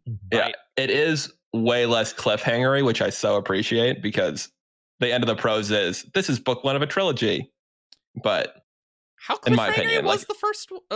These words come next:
Speaker 3: was
Speaker 2: like,
Speaker 3: the
Speaker 2: Kenton,
Speaker 3: prose?
Speaker 2: it, like, Kenton, like, leaves for, to, like, get on a ship. You don't know how that's gonna go. He's just gonna follow Chris to where she's going.
Speaker 3: Right.
Speaker 2: The whole Akar
Speaker 1: Mm-hmm.
Speaker 2: thing takes over.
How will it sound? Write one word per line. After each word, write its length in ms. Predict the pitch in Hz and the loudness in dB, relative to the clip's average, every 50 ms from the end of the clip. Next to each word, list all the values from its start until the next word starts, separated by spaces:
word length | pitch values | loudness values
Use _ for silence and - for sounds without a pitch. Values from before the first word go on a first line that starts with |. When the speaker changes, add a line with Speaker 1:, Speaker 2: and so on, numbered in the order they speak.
| 226 226 | -8 -8
Speaker 3:
was 60 | 220 220 | -4 -2
Speaker 2:
like, 220 | 233 135 - - | -2 -2 -2 -4
Speaker 3:
the 80 | - 254 | -6 -4
Speaker 2:
Kenton, 300 | - 156 165 180 185 165 | -4 -2 0 0 0 -2
Speaker 3:
prose? 200 | 143 - - - _ _ | -2 -4 -8 -16 _ _
Speaker 2:
it, 160 | 143 143 135 | -4 -2 0
like, 300 | 151 143 - - - - - - | -2 -2 -2 -6 -12 -16 -12 -6
Kenton, 280 | - 170 156 170 185 170 | -4 -2 -2 0 0 0
like, 260 | 147 131 113 110 - | 2 0 0 0 0
leaves 520 | - 113 117 120 127 131 135 139 135 135 - | 0 2 4 4 4 4 2 2 0 -2 -4
for, 640 | - - 131 127 123 117 117 110 101 117 - - - | -2 0 2 2 4 4 4 2 2 0 -2 -6 -4
to, 100 | - - | -2 0
like, 220 | 117 113 107 104 - | 2 2 0 0 0
get 120 | - 127 | 0 2
on 100 | 120 113 107 | 2 2 2
a 60 | - | 0
ship. 380 | - - - 143 147 143 - - | 0 0 0 0 -2 -2 -2 -2
You 80 | 123 | 0
don't 140 | 120 113 95 | 0 2 2
know 100 | 98 107 104 | 0 0 0
how 120 | 110 110 | 0 0
that's 180 | 107 104 - - | 0 0 -2 -2
gonna 200 | - 110 107 104 | -2 -2 -2 -2
go. 200 | 104 117 113 113 | -2 0 0 0
He's 100 | 113 107 | 0 -2
just 120 | 104 - | -2 -2
gonna 160 | 120 98 92 | -2 -2 -2
follow 300 | - - 117 110 110 110 | -2 -2 -2 0 0 -2
Chris 280 | 107 - - 113 107 - | -2 -2 -2 -2 -2 -2
to 80 | - 120 | -2 0
where 140 | 110 104 - | 0 0 0
she's 220 | - 76 76 - | -2 -6 -8 -8
going. 420 | - - 123 123 123 123 123 120 117 | -4 -2 0 2 2 2 2 2 0
Speaker 3:
Right. 200 | 113 104 92 - _ _ _ _ _ | 0 -2 -6 -10 _ _ _ _ _
Speaker 2:
The 80 | 110 110 | -6 -4
whole 220 | 117 113 104 104 | -4 -4 -4 -6
Akar 280 | - - - 113 113 117 | -4 -2 0 0 2 0
Speaker 1:
Mm-hmm. 80 | 113 98 | 0 0
Speaker 2:
thing 220 | 120 117 117 113 113 | 0 0 0 0 0
takes 300 | - 117 113 110 - - | 0 -2 -2 -2 0 0
over. 600 | 117 113 110 110 110 110 107 107 107 110 - | 2 2 2 2 2 2 4 4 2 0 -2